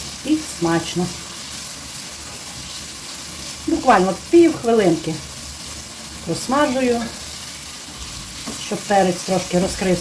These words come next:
свій аромат. І все. Заливаю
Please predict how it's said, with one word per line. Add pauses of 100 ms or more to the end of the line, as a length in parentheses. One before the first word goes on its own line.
свій (400)
аромат. (520)
І
все. (1040)
Заливаю